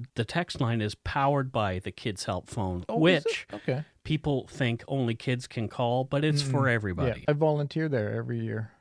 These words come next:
Speaker 1: Oh, do you?
Speaker 2: Yeah.
Speaker 1: There you go. As usual,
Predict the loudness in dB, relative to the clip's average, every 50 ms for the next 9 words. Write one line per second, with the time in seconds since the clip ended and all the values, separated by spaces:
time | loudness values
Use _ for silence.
0 | _ _ _ _ _ _ -2 0 0 2 2 2 0 -2 -4 -2 0 0 2 0
1 | 0 -4 -8 _ -12 -10 -8 -8 -8 -6 -6 -6 -6 -6 _ _ _ _ _ _
2 | _ _ -2 2 4 4 4 6 6 8 8 8 8 8 6 6 6 6 4 2
3 | 0